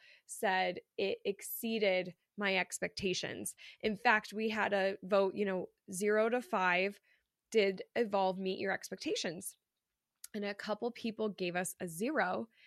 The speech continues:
and wrote in, "It exceeded." <laughs> So, uh, 'cause I was like, <gasps> "Oh, we got a zero on expectations." It's because they said it exceeded their expectations. And so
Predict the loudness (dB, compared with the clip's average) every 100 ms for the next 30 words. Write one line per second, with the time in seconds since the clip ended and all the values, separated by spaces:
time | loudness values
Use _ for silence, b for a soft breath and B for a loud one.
0 | b -4 -2 2 2 2 0 0 0 -2
1 | -4 -4 -6 -8 -2 0 0 -2 -10 _
2 | 0 2 2 -6 -6 -8 B B B B
3 | 0 10 10 10 6 8 8 6 2 0
4 | 2 0 6 8 10 10 10 10 12 10
5 | 10 8 4 4 2 2 -4 0 0 2
6 | 0 2 -2 -2 -6 -4 0 0 2 0
7 | 0 0 -2 -4 -4 0 0 -2 -4 -4
8 | 0 0 -4 -12 -8 -8 -8 -10 -12 -10
9 | -6 -4 -2 2 2 0